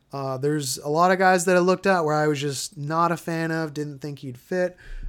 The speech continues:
Um, but those are the, uh, the guys that I put down. I'm gonna look real quick at, uh, the corners, 'cause I feel like there might have been a corner that I missed,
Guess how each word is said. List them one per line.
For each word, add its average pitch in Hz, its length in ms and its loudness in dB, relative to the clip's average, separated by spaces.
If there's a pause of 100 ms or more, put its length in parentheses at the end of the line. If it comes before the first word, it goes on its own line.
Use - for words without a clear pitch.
(240)
Um, 123 440 -12
but 131 300 -10
those 165 320 0
are 165 180 -2
the, 151 340 -4
uh, 131 260 -4
the 139 140 -8
guys 131 340 -8
that 131 80 -8
I 123 80 -8
put 127 220 -10
down. 127 360 -10 (480)
I'm 139 80 -10
gonna 180 160 2
look 180 160 2
real 156 460 0
quick 151 580 -6
at, 139 360 -10
uh, 127 240 -10
the 131 100 -12
corners, 156 640 -6
'cause 135 160 -10
I 139 60 -6
feel 156 180 -6
like 156 140 -2
there 147 100 -4
might 143 220 -8
have 147 80 -6
been 139 120 -8
a 123 60 -10
corner 139 540 -6
that 147 120 -4
I 147 120 -6
missed, 160 480 -6